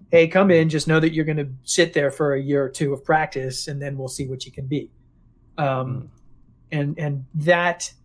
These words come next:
Speaker 1: staple of how teams have handled these kind of energy project bigs in the last couple of years makes me think that's what is gonna happen with Jalen Duren. And just,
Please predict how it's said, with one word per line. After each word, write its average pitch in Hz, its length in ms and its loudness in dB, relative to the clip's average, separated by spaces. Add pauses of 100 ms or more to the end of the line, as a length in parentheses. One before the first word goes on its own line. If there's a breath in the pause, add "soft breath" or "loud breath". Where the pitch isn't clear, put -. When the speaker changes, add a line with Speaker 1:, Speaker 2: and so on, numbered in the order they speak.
(140)
Speaker 1:
staple 160 600 2
of 143 100 2
how 147 240 4
teams 143 320 -4
have 135 140 -4
handled 170 380 4
these 151 140 2
kind 147 140 0
of 143 120 -2
energy 147 360 -2
project 156 460 2
bigs 131 380 -8 (960 soft breath)
in 151 180 2
the 143 80 4
last 143 260 0
couple 143 260 -4
of 143 60 -2
years 151 320 2
makes 143 240 -4
me 143 80 -4
think 135 300 -8
that's 135 340 -4
what 143 320 -4
is 151 180 -2
gonna 151 220 0
happen 165 280 -2
with 170 140 0
Jalen 180 360 0
Duren. 208 320 0 (720)
And 139 260 0
just, 131 400 -2